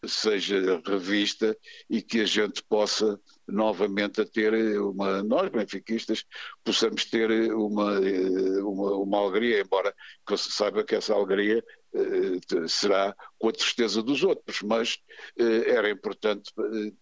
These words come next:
para ficar em primeiro lugar no campeonato com o Sporting e continuar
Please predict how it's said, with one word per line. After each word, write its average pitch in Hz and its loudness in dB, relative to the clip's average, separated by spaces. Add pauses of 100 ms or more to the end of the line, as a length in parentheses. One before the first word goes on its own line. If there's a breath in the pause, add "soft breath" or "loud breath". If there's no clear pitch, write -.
para 92 -2
ficar 95 -2
em 95 0
primeiro 95 0
lugar 92 0 (340 loud breath)
no 98 0
campeonato 95 0
com - -10
o - -2
Sporting 104 0
e 104 -8
continuar 95 2